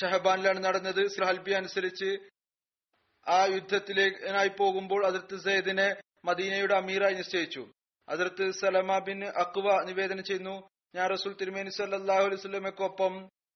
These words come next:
ഏഴ് യുദ്ധങ്ങളിൽ പങ്കെടുത്തു, ഒമ്പത്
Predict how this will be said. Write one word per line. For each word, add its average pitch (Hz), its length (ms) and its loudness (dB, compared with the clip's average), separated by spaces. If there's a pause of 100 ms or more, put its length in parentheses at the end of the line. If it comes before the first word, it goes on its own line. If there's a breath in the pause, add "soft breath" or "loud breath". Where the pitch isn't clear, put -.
(140)
ഏഴ് 190 720 2
യുദ്ധങ്ങളിൽ 190 440 -6
പങ്കെടുത്തു, 180 640 -4 (520)
ഒമ്പത് 196 920 -2